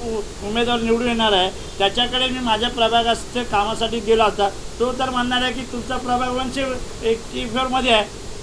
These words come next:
मला तुम्ही मतदानच केलं नाही, माझा मतदारसंघच येत नाही, तर मी तिथं काय काम करू?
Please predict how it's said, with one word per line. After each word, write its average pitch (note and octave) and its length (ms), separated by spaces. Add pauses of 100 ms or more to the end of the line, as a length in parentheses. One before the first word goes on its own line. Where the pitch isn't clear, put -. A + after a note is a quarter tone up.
(160)
मला A#3 160
तुम्ही B3+ 240
मतदानच C4+ 500
केलं B3+ 220
नाही, A3 200 (240)
माझा G#3+ 220
मतदारसंघच B3+ 760
येत C4+ 160
नाही, A3 400
तर A3 60
मी A#3+ 100
तिथं C4+ 200
काय C4 220
काम A#3+ 220
करू? G3+ 280